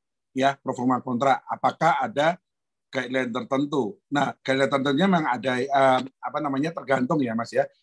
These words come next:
Tergantung dari, eh, apa namanya, proyeknya sendiri.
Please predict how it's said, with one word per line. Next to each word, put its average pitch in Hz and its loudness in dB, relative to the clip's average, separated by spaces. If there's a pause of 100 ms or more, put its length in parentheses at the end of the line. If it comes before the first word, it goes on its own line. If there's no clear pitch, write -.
(240)
Tergantung 135 2
dari, 147 4 (400)
eh, 127 -2
apa 117 -2
namanya, 139 4 (400)
proyeknya 139 4
sendiri. 139 2